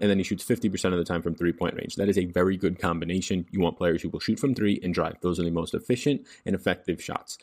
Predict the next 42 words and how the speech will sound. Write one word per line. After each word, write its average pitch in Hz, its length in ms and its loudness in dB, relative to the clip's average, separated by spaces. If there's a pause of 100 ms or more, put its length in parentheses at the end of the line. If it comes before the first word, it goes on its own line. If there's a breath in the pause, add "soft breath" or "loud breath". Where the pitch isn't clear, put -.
(240 loud breath)
Lastly, 113 360 2
D 107 160 4
J 101 140 6
Augustine's 98 460 2
minutes 98 220 2
have 90 140 0
been 87 100 -2
slowly 92 300 2
coming 90 240 0
up. - 260 -2
Played 98 160 2
his 87 220 0
season 104 260 4
high 92 300 2
since 92 200 -4
his 82 200 -4
injury, 95 320 4
I 85 40 4
guess 85 200 0
you 87 40 -6
can 87 100 -2
say, 87 180 2
so 85 160 -2
twenty 92 340 0
twenty 117 380 0
high. 87 320 -2 (280 loud breath)
Um, 85 320 -2 (600)
twenty-three 101 720 2
minutes 85 360 0
in 82 60 -4
the 78 60 -2
last 82 280 -2
game, 82 200 -2
only 120 120 2
scored 117 220 4
thirteen 92 280 2
fantasy 85 300 0
points, 87 220 -2
but - 180 -2
he's 107 160 2
a 90 60 6
very 85 360 4